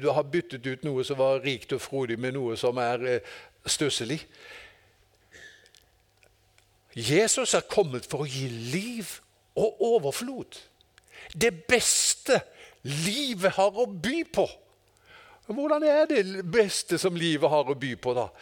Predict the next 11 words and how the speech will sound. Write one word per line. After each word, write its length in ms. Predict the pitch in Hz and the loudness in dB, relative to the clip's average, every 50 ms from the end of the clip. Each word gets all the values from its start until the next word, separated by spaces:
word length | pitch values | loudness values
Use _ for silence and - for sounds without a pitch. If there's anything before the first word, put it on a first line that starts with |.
| - - - - - - - - | -16 -14 -14 -14 -14 -14 -4 2
Ja, 140 | 117 120 135 | 4 4 4
det 180 | 120 123 120 131 | 4 2 0 0
beskriver 480 | 214 214 - - 185 190 170 143 123 | 0 -2 -2 -2 -2 0 0 0 0
jo 160 | 123 131 139 135 | -2 -4 -4 -2
Bibelen, 680 | 120 135 123 117 107 101 120 117 120 120 117 120 123 | -2 -2 -2 -2 -2 -2 0 2 2 2 2 0 0
eh, 220 | 123 120 117 107 95 - - - - - - _ _ - | 0 0 0 0 -2 -6 -14 -18 -18 -20 -20 _ _ -6
med 160 | 123 127 127 | -2 0 0
også 320 | 131 131 110 - - - 120 | 0 0 -2 -2 -2 -4 -4
termen 460 | - - 135 113 104 95 107 110 117 - _ - | 0 2 2 2 2 0 -4 -6 -6 -8 _ -6
evig 480 | - 147 147 139 120 90 104 117 156 180 | -4 -2 0 0 -2 -2 -4 -10 -10 -10
liv. 380 | 196 214 214 214 180 104 92 | -10 -12 -12 -12 -14 -14 -18